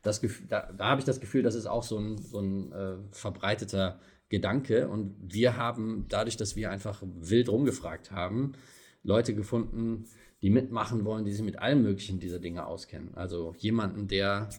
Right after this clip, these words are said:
bei uns im Kiez wohnt und zufällig, äh, schon länger pensioniert ist, aber,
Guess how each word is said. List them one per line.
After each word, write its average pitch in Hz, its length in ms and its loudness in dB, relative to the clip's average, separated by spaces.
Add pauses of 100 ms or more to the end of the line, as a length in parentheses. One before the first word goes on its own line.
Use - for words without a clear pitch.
bei 95 80 -2
uns 113 180 0
im 101 80 -2
Kiez - 320 -6
wohnt 123 260 4
und 98 140 -2
zufällig, 110 680 -2 (460)
äh, 98 340 4
schon - 180 -4
länger 123 220 4
pensioniert 113 500 4
ist, 127 100 0
aber, 104 380 0